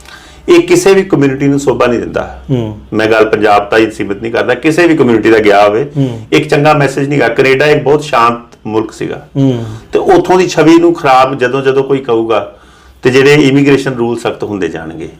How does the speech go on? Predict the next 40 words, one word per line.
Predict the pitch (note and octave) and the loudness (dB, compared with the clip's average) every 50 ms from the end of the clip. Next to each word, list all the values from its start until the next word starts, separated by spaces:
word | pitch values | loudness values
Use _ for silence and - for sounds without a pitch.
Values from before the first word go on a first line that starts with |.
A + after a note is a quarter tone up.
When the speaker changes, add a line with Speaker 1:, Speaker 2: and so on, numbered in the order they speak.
| - D3 | -4 -2
Speaker 2:
ਹੂੰ। | C3+ B2+ A#2 G#2+ G#2+ G#2+ - - A2+ | -2 -2 -2 -6 -10 -14 -14 -6 0
Speaker 1:
ਜਿਹੜਾ | G#2+ C3 C#3 D3+ E3+ - - C3+ | 2 4 4 4 4 4 4 2
ਆਪਣੀ | B2 - D3 C#3+ C#3 | 2 2 0 0 0
ਮਿਹਨਤ | A#2+ A2+ A#2+ C#3 C#3 C3+ | 0 0 -2 -2 -4 -2
ਦੇ | C3+ C#3 C3+ | -2 -2 0
ਨਾਲ, | B2+ A#2+ A2+ A2 | 0 0 -2 0
ਲਗਨ | G#2+ G#2+ G#2+ A2 A2 | 0 0 0 0 0
ਦੇ | A2 A2+ | 0 -2
ਨਾਲ | A2 A2 A2 | -2 0 0
ਉੱਥੇ | A2 G#2+ - G#2 | 0 0 -2 -4
ਕੰਮ | - G2+ F#2 F#2+ F#2+ | -2 -2 -2 -2 -2
ਕਰ | F#2+ F#2+ F2+ | -2 -2 0
ਰਿਹਾ, | F2 F2+ F2 F2 - - - - - - _ - | 0 -2 -4 -4 -8 -12 -20 -20 -20 -20 _ -2
ਉਹਨੂੰ | A#2 A#2+ C3+ C3 A#2+ | 0 0 2 0 0
ਕਾਮਯਾਬੀ | B2 A#2 A2 A2 A#2 A2+ A2+ A#2+ A#2+ | 0 0 2 2 2 2 2 2 2
ਕੱਲ੍ਹ | A#2 A#2 A2+ A#2+ B2 | 2 2 0 2 0
ਵੀ | C3+ C3+ | 0 -2
ਸੀ | - - C3 | -2 -4 -4
ਤੇ | B2+ B2 G#2 F2+ | -2 -2 -2 -2
ਅੱਜ | - - | -4 -6
ਵੀ | - - - | -12 -14 -16
ਹੈ। | - - - - - - - - - | -18 -20 -20 -20 -20 -20 -18 -4 0
Speaker 2:
ਲੇਕਿਨ, | F3 F#3+ G3+ G#3+ B3 B3 A#3+ A#3+ | 2 2 4 2 2 0 0 0
ਅ, | F#3+ G3+ G3+ F#3+ | 0 2 4 4
ਜੇਕਰ | F#3+ D#3 F3 F#3 F#3+ A3 G#3 | 4 4 2 2 4 2 2
ਹੁਣ | E3+ D3 C#3+ C#3+ D3+ F3 F3 F3 F3 F#3 F#3+ F3 | 4 4 2 4 4 2 2 0 -2 -4 -6 -4
ਨੌਜਵਾਨ | D3+ D3 C#3+ C#3+ C#3+ C3+ C#3+ D3+ D#3 D#3 D3 | -2 0 2 2 2 2 2 0 0 2 2
ਜੇਕਰ | D3 D3 D3+ | 2 2 2
ਸੁਣਦੇ | C#3+ D3 C#3 C3 B2+ B2 C3+ | 0 0 -2 -4 -2 0 0
ਹੋਣ | C3+ C3+ C3 | 0 0 0
ਸਾਡਾ | B2 C3 B2 B2+ B2+ B2+ | 0 -2 0 0 0 0
ਇਹ | B2+ | 0
ਪੋਡਕਾਸਟ, | B2 B2 A#2+ A#2+ A#2+ - B2+ B2+ B2 B2 | 0 -2 -4 -4 -2 -2 0 0 0 0
ਤੇ | - E3 E3 D#3+ | 2 2 2 2
ਤੁਸੀਂ | D#3+ F#3 E3 D3 G#3 | 2 0 -2 0 2
ਉਹਨਾਂ | G#3 G#3 G#3 | 2 2 2
ਨੂੰ | G3 G#3 | 0 0
ਕੀ | G3 F#3 F3+ F3 | 0 2 2 2
ਅਪੀਲ | F3 - E3 D#3 D3 C#3+ | 2 2 2 2 2 2
ਕਰੋਗੇ? | D3 D3 C3 C3+ C3 C3+ C3+ C3 | 2 2 2 2 2 2 2 2